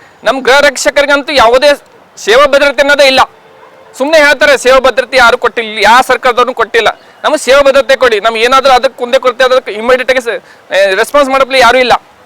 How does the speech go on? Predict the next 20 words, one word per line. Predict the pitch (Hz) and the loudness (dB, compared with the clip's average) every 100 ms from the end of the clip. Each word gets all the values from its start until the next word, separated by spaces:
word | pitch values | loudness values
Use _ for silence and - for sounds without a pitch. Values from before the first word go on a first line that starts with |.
| - - - | -20 -12 -2
ಮಾಡ್ತಾರೆ, | 254 277 277 | 0 2 0
ನಮ್ಮ | 254 240 | 0 -2
ಅಧಿಕಾರಿಗಳು | 240 269 262 | 0 0 2
ಮಾಡ್ತಾರೆ | 254 254 233 | 0 -2 -2
ರೆಸ್ಪಾನ್ಸ್, | 220 247 247 240 | -2 -2 -2 -4
ಬೇರೆ | 240 240 | -2 0
ಯಾರು | 247 220 | 2 2
ಮಾಡ್-, | 226 220 | 2 -2
ಮಾಡಂಗಿಲ್ಲ. | 214 202 220 208 170 - _ - - | 0 0 0 -2 -2 -6 _ -20 -4
ನಮ್ಮ | 196 240 | -4 -2
ಕುಂತೆಗಳು | 240 226 262 | -2 0 2
ನಾವೇ | 262 220 254 | 2 2 2
ಕೇಳ್ಕೋಬೇಕು. | 247 233 240 220 190 - - - | 0 -2 -2 -4 -8 -18 -20 -12
ಈ | 240 | -8
ಕೆಲವೊಂದು | 240 254 285 | -2 0 0
ಜಿಲ್ಲೆಯಲ್ಲಿ | 208 247 277 269 | -2 -2 0 0
ಈಗ, | 240 190 | -4 -6
ಆ, | - 175 175 175 165 - - | -6 -4 -2 -2 -6 -16 -6
ಸಡನ್ಲಿ | 190 214 269 277 | -4 0 0 2
ಆಗಿ | 262 233 | 0 -2